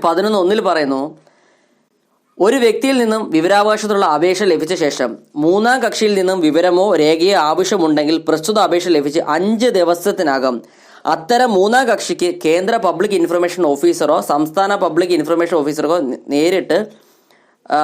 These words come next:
സ്-, ആ, ഓഫീസർക്കോ സംസ്ഥാന പബ്ലിക് ഇൻഫർമേഷൻ ഓഫീസറോ നോട്ടീസ് നൽകേണ്ടതാണ്. എന്നാൽ നിയമത്താൽ സംരക്ഷിക്കപ്പെട്ടിട്ടുള്ള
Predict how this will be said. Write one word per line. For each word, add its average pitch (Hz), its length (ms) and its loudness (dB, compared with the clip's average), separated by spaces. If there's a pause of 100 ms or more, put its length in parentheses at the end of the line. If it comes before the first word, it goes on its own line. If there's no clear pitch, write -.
(200)
സ്-, 156 80 -10 (100)
ആ, 147 40 2 (320)
ഓഫീസർക്കോ 165 380 0 (100)
സംസ്ഥാന 156 340 0 (100)
പബ്ലിക് 175 320 0
ഇൻഫർമേഷൻ 170 400 -2 (100)
ഓഫീസറോ 175 400 0 (380)
നോട്ടീസ് 156 480 0
നൽകേണ്ടതാണ്. 147 600 -2 (880)
എന്നാൽ 156 340 2 (1000)
നിയമത്താൽ 240 480 2 (120)
സംരക്ഷിക്കപ്പെട്ടിട്ടുള്ള 196 880 0